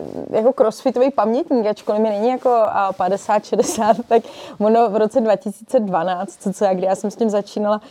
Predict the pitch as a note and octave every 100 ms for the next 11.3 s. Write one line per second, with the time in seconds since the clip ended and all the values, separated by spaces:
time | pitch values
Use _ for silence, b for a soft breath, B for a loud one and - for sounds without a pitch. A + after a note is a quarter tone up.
0 | B - A3 B3+ C4+ C#4 F#3 - F#3 F#3+
1 | F#3 F3+ G3 F#3 - F3+ D#3+ F3 G3 G3+
2 | G#3 F3+ F#3 F#3 F#3 - G3 F#3+ F#3+ F3+
3 | F3 F3 G#3 - G#3+ G#3 G3 F#3+ F#3 B
4 | B B - F#3+ G3 G3+ - - G3 F#3+
5 | F#3 F#3+ - F#3 - G3+ F#3+ - G3+ F#3
6 | B B B F#3+ F#3 F#3 F#3 F3+ G#3 F#3+
7 | - F#3+ F#3 F#3 F#3 G3 F#3+ F#3 F#3+ F#3
8 | F#3+ F#3+ F#3 - - F3 F#3 F#3 F3+ F3+
9 | - F#3+ F#3 B B - F#3+ - F#3+ -
10 | G#3 G3 G3 - _ G#3 G3 G3+ G3+ G3
11 | G3 G3